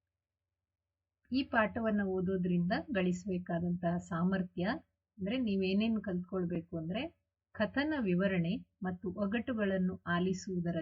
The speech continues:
ಜೊತೆಗೆ ಅರ್ಥ ಮಾಡಿಕೊಳ್ಳುವುದು. ಒಂದು ಕಥೆಯನ್ನ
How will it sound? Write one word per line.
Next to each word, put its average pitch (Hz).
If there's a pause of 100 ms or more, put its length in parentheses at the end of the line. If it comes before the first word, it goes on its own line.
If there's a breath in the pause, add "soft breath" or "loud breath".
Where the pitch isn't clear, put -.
ಜೊತೆಗೆ 196 (440)
ಅರ್ಥ 302
ಮಾಡಿಕೊಳ್ಳುವುದು. 156 (640)
ಒಂದು 190
ಕಥೆಯನ್ನ 214